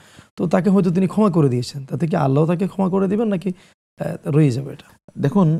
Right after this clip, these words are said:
Speaker 2: একজন মানুষ যখন অন্যের প্রতি অন্যায় করে তখন তিনি দুটো অন্যায় করেন। একটি অন্যায় হচ্ছে তিনি ওই ব্যক্তির প্রতি অন্যায় করেছেন, জুলুম করেছেন, আরেকটা হচ্ছে আল্লাহ শরিয়ার আইন তিনি লঙ্ঘন করেছেন, আল্লাহর বিধান তিনি লঙ্ঘন করেছেন।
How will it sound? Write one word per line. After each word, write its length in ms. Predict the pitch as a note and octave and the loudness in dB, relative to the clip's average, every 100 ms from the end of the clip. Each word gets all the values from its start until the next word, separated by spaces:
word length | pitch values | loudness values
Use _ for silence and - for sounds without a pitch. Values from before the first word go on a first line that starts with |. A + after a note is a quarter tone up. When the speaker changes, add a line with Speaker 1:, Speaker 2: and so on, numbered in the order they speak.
| D#3+ | -2
Speaker 2:
একজন 260 | A#2+ B2+ C#3+ | -4 -2 0
মানুষ 320 | A2 C#3 B2+ | 0 0 -2
যখন 220 | C3 B2+ | -4 -2
অন্যের 340 | G2 G2+ G#2+ | 0 0 -2
প্রতি 240 | G#2+ A#2 A2 | -4 -4 -2
অন্যায় 320 | F#2 F#2+ C#3+ | 0 0 -2
করে 260 | - A#1 G1+ _ _ _ _ - | -4 -8 -10 _ _ _ _ -4
তখন 260 | A#2+ D3 D3+ | -2 0 -2
তিনি 220 | D#3 D#3 | 0 0
দুটো 220 | B2 D#3+ | -2 -2
অন্যায় 260 | A2+ D#2 D2 | -2 -2 -6
করেন। 240 | C2+ A#1+ G1+ _ _ _ - | -10 -12 -16 _ _ _ -4
একটি 300 | D3 - E3 | -4 0 0
অন্যায় 260 | D#3 D#3+ D#3+ | 0 2 0
হচ্ছে 260 | D#3+ E3 | -2 -6
তিনি 440 | D#3+ D3+ D3+ D3 D#3 _ _ - | -6 -4 -2 -4 -8 _ _ -4
ওই 100 | C3 | -2
ব্যক্তির 340 | A#2 B2 D3+ D3 | 0 -2 -4 -6
প্রতি 180 | D3+ | -6
অন্যায় 240 | C3 B2+ B2+ | -6 -8 -8
করেছেন, 400 | A#2 A#2+ - A2+ | -10 -10 -10 -8
জুলুম 280 | G#2 A2 B2 | -4 -4 -4
করেছেন, 360 | G2+ G2+ G#2+ | -8 -8 -6
আরেকটা 220 | F#2 G2+ | -8 -8
হচ্ছে 140 | A#2+ - | -10 -6
আল্লাহ 340 | A#2 A2+ B2+ | -4 -2 -4
শরিয়ার 440 | - G#2+ A2+ C#3+ G3+ A#3 _ _ _ _ _ _ _ _ | -6 -8 -4 -4 -4 -8 _ _ _ _ _ _ _ _
আইন 220 | F#2 A2+ C3 | -4 -2 -2
তিনি 220 | A#2+ G2 | -2 -2
লঙ্ঘন 320 | E2+ F2 E2+ | -4 -4 -8
করেছেন, 360 | D#2 C#2+ - D2 | -8 -10 -10 -6
আল্লাহর 300 | G#2 C3 A#2 | -2 -2 -2
বিধান 360 | G#2+ G#2+ C3 | -4 -6 -8
তিনি 240 | B2+ D#2+ C#2 | -8 -8 -8
লঙ্ঘন 240 | C#2+ D2 | -8 -10
করেছেন। 420 | C#2 B1+ - - | -12 -16 -16 -18